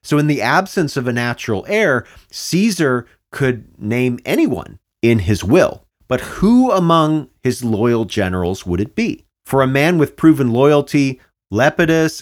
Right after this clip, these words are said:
Antony, and others were probably on pins and needles as the document was unfurled and then read. Gradually, it must have become clear that Caesar indeed would name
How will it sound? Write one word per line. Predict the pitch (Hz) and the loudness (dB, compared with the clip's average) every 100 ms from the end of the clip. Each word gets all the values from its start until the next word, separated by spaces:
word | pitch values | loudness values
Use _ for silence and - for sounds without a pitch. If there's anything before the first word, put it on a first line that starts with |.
| 110 | -4
Antony, | 135 156 156 151 | -4 -2 -2 -2
and | 127 | 0
others | 131 147 127 | 0 0 -2
were | - 113 | -4 -8
probably | - 135 185 190 160 | -6 -4 -2 0 0
on | 120 110 | 0 -4
pins | - 139 147 123 | -8 -6 -4 -4
and | 110 | -4
needles | 104 98 85 82 - _ | -4 -6 -8 -14 -20 _
as | 95 92 - | -4 -4 -2
the | 87 | -2
document | 98 104 - 113 110 85 | 2 2 2 0 0 -2
was | 90 | 0
unfurled | 131 165 - 123 120 113 - _ _ | 0 0 0 2 2 0 -4 _ _
and | - 78 | -4 0
then | 90 95 | 2 4
read. | 98 87 67 - _ 90 | 4 2 -2 -10 _ -12
Gradually, | 101 127 151 143 151 147 139 - _ _ - | -6 0 0 0 -2 -2 -4 -8 _ _ -8
it | 87 | -2
must | 104 165 - | 0 0 2
have | 170 | 2
become | 160 160 156 | 2 0 -2
clear | - 127 113 | -2 0 0
that | 110 - | 0 -4
Caesar | - 127 135 127 139 | -4 -2 0 0 -2
indeed | 123 120 104 101 98 | -2 -4 -2 -2 -2
would | 92 101 95 | -2 -2 -2
name | 87 80 80 | -4 -2 -4